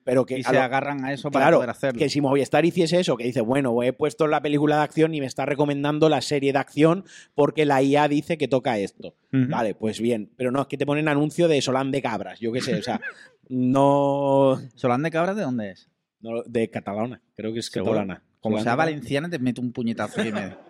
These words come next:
Speaker 2: Esa
Speaker 1: Sí.
Speaker 2: la has comprado tú, ¿no?
Speaker 1: Sí.
Speaker 2: Increíble.
Speaker 1: <laughs>
Speaker 2: Impresionante. Impresionante, señores. Eh, no sé, agua de Solán de Cabra, no sé. Los billares. Ni puta idea. Eh, bueno, pues yo qué sé, ¿tú te apuntarías a un Disney Plus más barato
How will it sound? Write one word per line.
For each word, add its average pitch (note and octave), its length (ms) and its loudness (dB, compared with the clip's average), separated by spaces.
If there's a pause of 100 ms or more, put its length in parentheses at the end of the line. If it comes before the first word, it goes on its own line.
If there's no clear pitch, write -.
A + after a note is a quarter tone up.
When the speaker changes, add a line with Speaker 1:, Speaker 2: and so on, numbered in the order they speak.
(340)
Speaker 2:
Esa A#2+ 80 -12
Speaker 1:
Sí. B2 60 -2
Speaker 2:
la C3+ 80 0
has D#3 40 -4
comprado F3 340 0
tú, G3 180 -2
¿no? F#3 220 -2
Speaker 1:
Sí. D3+ 300 2 (540)
Speaker 2:
Increíble. A#2+ 600 -2
Speaker 1:
<laughs> G3+ 300 0
Speaker 2:
Impresionante. C#3 800 -2 (320)
Impresionante, C3 800 0
señores. A2 480 -2 (1040)
Eh, A#2+ 340 0
no A2+ 140 0
sé, G#2 200 -2
agua A2 300 0
de A2 60 -2
Solán A2 240 -4
de F#2 80 -4
Cabra, F2+ 280 -6
no F#2 140 -12
sé. - 160 -20
Los A#2 160 0
billares. G2+ 560 -4 (340)
Ni - 100 -8
puta F2+ 240 -8
idea. - 160 -14 (1400)
Eh, D#3 340 0
bueno, F#3 260 2
pues D3 160 2
yo D3+ 120 2
qué D3+ 100 4
sé, B2+ 140 -6
¿tú D3 180 0
te D#3 160 0
apuntarías D3 720 0
a C#3 60 2
un C#3 120 -2
Disney C3+ 260 -4
Plus C3+ 160 -8
más C3+ 140 0
barato B2 500 -2